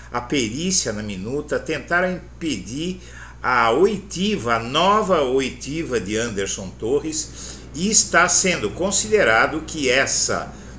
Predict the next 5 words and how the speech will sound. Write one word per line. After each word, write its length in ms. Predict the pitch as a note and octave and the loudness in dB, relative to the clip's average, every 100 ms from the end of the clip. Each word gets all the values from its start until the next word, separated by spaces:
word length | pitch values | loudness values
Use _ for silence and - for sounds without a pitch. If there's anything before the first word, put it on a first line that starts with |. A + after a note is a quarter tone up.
| - | -8
nova 420 | A2 D3+ F#3+ F3+ | 0 4 4 2
situação 800 | E3+ - - D#3+ B2+ - C3 G#2 | 0 -2 -2 0 2 2 2 0
na 100 | G2+ | -4
minuta 500 | A#2 A#2 C3+ F3+ D3+ | -4 -4 -2 -2 -2
golpista 760 | A#2 G#2+ - A2+ C3+ - C#3+ | -2 -4 -6 -8 -4 -2 -4